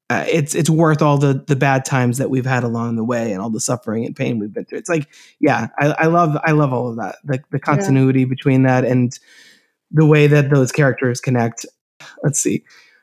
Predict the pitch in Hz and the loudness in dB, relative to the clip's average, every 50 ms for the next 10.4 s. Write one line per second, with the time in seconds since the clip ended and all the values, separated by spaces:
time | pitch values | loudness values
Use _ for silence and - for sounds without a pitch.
0 | _ _ - - - - - - - 143 - - - - 175 156 151 143 135 131 | _ _ -20 -20 -20 -20 -12 -8 -6 -6 -6 -6 -6 -2 2 2 4 4 2 0
1 | - 139 123 120 113 117 113 110 113 110 143 - 139 120 117 117 - 123 113 - | 0 -2 0 0 0 0 0 0 -2 -2 -4 -4 -2 -4 -4 -4 -6 -8 -6 -6
2 | - - - 110 113 120 120 139 131 135 - - - _ _ _ _ _ _ _ | -8 -8 -8 -8 -6 -6 -6 -6 -6 -6 -8 -10 -12 _ _ _ _ _ _ _
3 | _ _ _ _ _ _ _ _ - 156 160 156 - - 196 202 196 233 233 220 | _ _ _ _ _ _ _ _ -6 -4 -2 -2 0 2 2 2 2 4 4 4
4 | 226 233 220 196 196 190 185 190 190 202 185 185 185 185 - 180 175 170 190 190 | 4 4 2 2 2 2 2 0 0 -2 -2 -2 -2 -2 -2 -2 -2 0 0 0
5 | 180 180 180 180 175 - - - - _ - _ _ - 202 175 160 - 196 185 | 0 2 2 0 -2 -4 -8 -14 -18 _ -20 _ _ -4 -2 -2 0 2 2 2
6 | 190 180 175 185 185 165 170 175 165 151 147 - - 208 208 220 226 226 233 214 | 2 2 2 2 2 2 2 2 2 0 0 -2 0 2 2 4 4 2 2 0
7 | 202 190 190 208 196 190 185 175 156 - 165 156 151 147 - 170 175 196 202 160 | -2 -2 -2 0 0 2 0 0 0 0 0 0 0 0 2 4 4 4 4 4
8 | - - - 202 202 196 196 185 180 175 165 151 139 - - 131 131 165 165 170 | 2 0 2 4 6 6 6 6 6 4 4 2 2 0 -4 -2 2 4 4 4
9 | 165 151 143 143 151 160 165 165 160 165 151 151 151 160 160 147 160 160 156 160 | 4 4 4 6 6 6 6 4 4 4 4 6 6 6 6 4 4 4 2 2
10 | 156 - - - 156 143 143 139 | 0 -2 -4 -4 -2 -2 -2 -2